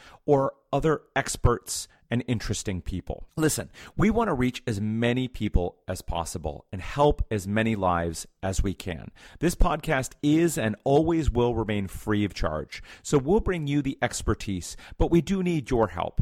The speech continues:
There are two simple things that you can do to help us in our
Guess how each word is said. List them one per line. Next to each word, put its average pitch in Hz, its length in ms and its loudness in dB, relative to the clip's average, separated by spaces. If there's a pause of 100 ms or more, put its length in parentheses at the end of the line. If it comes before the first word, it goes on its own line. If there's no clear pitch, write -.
(140)
There 127 140 4
are 120 80 4
two 214 280 0
simple 160 380 2
things 131 360 -4
that - 120 -10
you 110 260 0
can 135 160 -2
do 92 320 2 (280)
to 123 80 -8
help 151 400 4
us 110 420 0 (260)
in 127 140 0
our 123 220 4